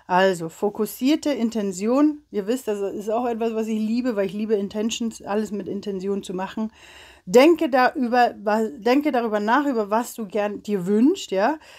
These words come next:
Setze dir hohe Ziele, ja, und, und erwarte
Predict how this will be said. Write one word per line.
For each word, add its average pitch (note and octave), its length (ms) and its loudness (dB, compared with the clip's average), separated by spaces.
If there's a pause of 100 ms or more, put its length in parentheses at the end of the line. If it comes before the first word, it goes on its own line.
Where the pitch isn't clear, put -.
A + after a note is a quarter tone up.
(160)
Setze A#3+ 420 2
dir A#3 260 -4
hohe A#3 400 6
Ziele, C#4+ 420 -4 (540)
ja, G#3+ 200 2
und, A3 360 -4
und G#3 560 -4
erwarte G3+ 800 2